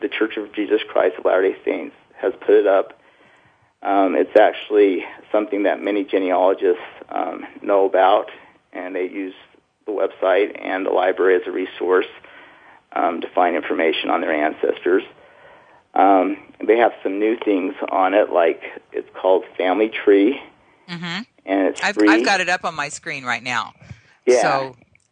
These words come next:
Speaker 1: And it's free for anybody. And like I mentioned, um, to you, I did some research. Um, kind of, it was kind of like a spotlight or V I P research for a company called Inflection because they wanted a lady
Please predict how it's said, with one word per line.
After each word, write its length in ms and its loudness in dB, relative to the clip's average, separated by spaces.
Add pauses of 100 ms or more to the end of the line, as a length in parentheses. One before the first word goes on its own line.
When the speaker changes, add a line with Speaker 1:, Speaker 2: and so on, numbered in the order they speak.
(460)
Speaker 1:
And 240 -2
it's 200 -2 (180)
free 240 0 (160)
for 240 0
anybody. 720 0 (960)
And 420 0
like 200 2
I 60 2
mentioned, 640 -4 (300)
um, 300 -6 (120)
to 60 -12
you, 360 2
I 180 2
did 180 -2 (160)
some 160 -6
research. 560 -2 (540)
Um, 380 -8 (120)
kind 140 2
of, 160 2
it 80 -4
was 120 -2 (120)
kind 100 2
of 60 0
like 140 2
a 80 -4 (120)
spotlight 680 2
or 140 -2
V 180 2
I 100 2
P 220 -10
research 440 -6 (120)
for 280 2
a 260 -12
company 260 0
called 220 2
Inflection 540 -4
because 180 -14
they 100 -2
wanted 320 0
a 120 -6
lady 360 0